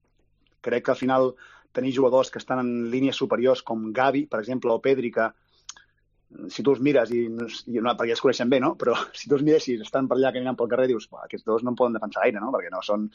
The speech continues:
són, eren petitonets, tal. Però realment defensar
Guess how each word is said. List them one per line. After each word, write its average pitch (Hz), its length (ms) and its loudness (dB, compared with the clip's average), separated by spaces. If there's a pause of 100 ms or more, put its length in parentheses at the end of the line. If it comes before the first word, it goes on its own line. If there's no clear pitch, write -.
(140)
són, 131 180 -4
eren 123 160 4
petitonets, 147 680 0
tal. 143 260 4 (560)
Però 123 180 0
realment 131 600 0
defensar 135 720 -2